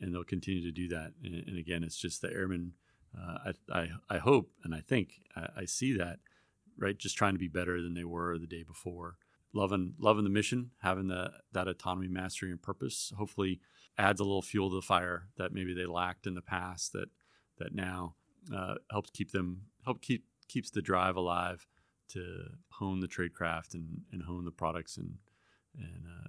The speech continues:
inform decision makers. Um, a-, and, and all of that does, doesn't happen, right? That, that's not, as a leader, you try to impart that energy, but it, it comes down to just phenomenal leaders at, at every echelon. Um,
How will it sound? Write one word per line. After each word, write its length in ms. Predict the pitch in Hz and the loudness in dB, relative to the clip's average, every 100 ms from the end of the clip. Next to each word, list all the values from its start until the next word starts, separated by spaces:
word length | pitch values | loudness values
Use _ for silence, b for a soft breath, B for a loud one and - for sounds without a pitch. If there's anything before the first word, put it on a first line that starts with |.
| - | -12
inform 380 | 98 85 95 95 | -12 -6 -4 -2
decision 340 | 92 113 92 | -2 -2 -2
makers. 460 | 82 - 98 - - _ _ _ | -4 -6 -10 -10 -14 _ _ _
Um, 1040 | 92 85 85 92 _ _ - - _ - 101 | -16 -14 -16 -18 _ _ -20 -20 _ -8 -4
a-, 220 | 92 90 - | -2 -2 0
and, 340 | 113 98 95 120 | 4 4 4 6
and 100 | 107 | 8
all 200 | 117 107 | 10 10
of 60 | |
that 280 | 95 101 - _ _ _ - - - | 10 8 6 _ _ _ -20 -6 4
does, 180 | 98 | 4
doesn't 320 | 87 107 101 92 | 6 4 6 8
happen, 460 | 98 92 92 90 98 | 6 6 2 0 -2
right? 220 | 101 90 | -4 0
That, 240 | 92 - | -2 0
that's 240 | 98 92 101 | 0 0 2
not, 220 | 92 - _ _ - | 2 -2 _ _ -4
as 160 | 104 90 | -2 2
a 20 | |
leader, 260 | 95 95 | 2 4
you 120 | 92 90 | 2 2
try 240 | 110 110 | 6 8
to 260 | 104 90 - | 8 4 0
impart 360 | 104 - 98 | -4 2 2
that 160 | 95 92 | 2 0
energy, 500 | 107 127 101 90 87 _ B B B B - | 4 4 4 -2 -6 _ B B B B 0
but 200 | 92 90 _ _ _ | 2 2 _ _ _
it, 200 | 107 92 - | -4 -4 -6
it 140 | - 98 | -8 0
comes 240 | 101 90 | 0 2
down 360 | 95 90 85 85 | -2 -2 -2 -4
to 100 | - | -6
just 260 | 85 87 - | -8 -6 -4
phenomenal 360 | 87 82 82 | -2 -2 -4
leaders 440 | 85 87 87 82 - - | -6 -6 -6 -6 -8 -6
at, 260 | 87 - | -8 -6
at 60 | 90 | -8
every 240 | 90 85 | -6 -8
echelon. 500 | 82 - 87 82 85 87 _ - | -8 -8 -8 -10 -12 -16 _ -12
Um, 400 | - 92 - 92 | -10 -8 -12 -14